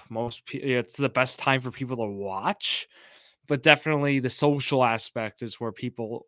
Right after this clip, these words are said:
repeatedly year over year have expressed their concern. Um, definitely, I don't know. I, I think in the future, I think it's gonna get moved to Saturday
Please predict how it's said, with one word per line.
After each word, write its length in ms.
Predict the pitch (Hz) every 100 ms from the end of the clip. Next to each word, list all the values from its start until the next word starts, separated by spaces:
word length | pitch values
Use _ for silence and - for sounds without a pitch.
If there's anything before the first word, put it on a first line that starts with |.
| _
repeatedly 760 | 110 113 - - 180 165 147
year 160 | 135 135
over 200 | 127 127
year 240 | 123 127
have 340 | 117 117 110 - _ - _
expressed 500 | 127 - - 135 -
their 100 | 123
concern. 680 | 110 107 101 - 139 175 175 _ _ _
Um, 220 | 120 117 110
definitely, 800 | 143 143 - 185 180 170 156 - _ _ _ _ _
I 80 | -
don't 100 | 202
know. 60 | 170
I, 160 | 110 127
I 120 | 143
think 160 | 147 180
in 40 |
the 60 | 151
future, 320 | - 131 127
I 60 | 113
think 100 | 110
it's 100 | -
gonna 120 | 107
get 100 | 107
moved 180 | 107 104
to 60 |
Saturday 480 | 101 98 87 90 98